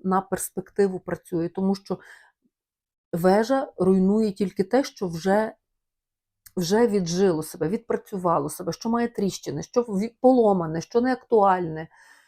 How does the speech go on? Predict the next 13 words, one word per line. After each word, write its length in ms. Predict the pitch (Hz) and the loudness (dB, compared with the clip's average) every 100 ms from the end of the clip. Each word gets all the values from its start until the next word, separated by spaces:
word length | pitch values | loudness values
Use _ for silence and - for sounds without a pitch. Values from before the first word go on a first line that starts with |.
| _ _ _ | _ _ _
І 160 | 254 262 | 4 4
воно 560 | 220 247 233 233 262 - | 6 4 6 6 4 4
рано 280 | 220 214 233 | 2 2 0
чи 160 | 226 208 | -4 -8
пізно 640 | - 202 208 208 214 - | -4 -2 -2 -2 -4 -4
завжди 340 | 180 185 190 190 | -4 -4 -4 -8
все 220 | - 202 | 2 2
рівно 260 | 196 220 190 | 2 -2 0
би 160 | 180 | -2
зламалося. 720 | 180 170 170 151 147 165 - 156 | 0 -2 0 -2 -4 -12 -14 -8
Зна-, 220 | 202 - - | -8 -10 -8
знаєте, 400 | 208 233 233 214 | -4 -4 -4 -8
ну, 260 | - 202 | -4 -4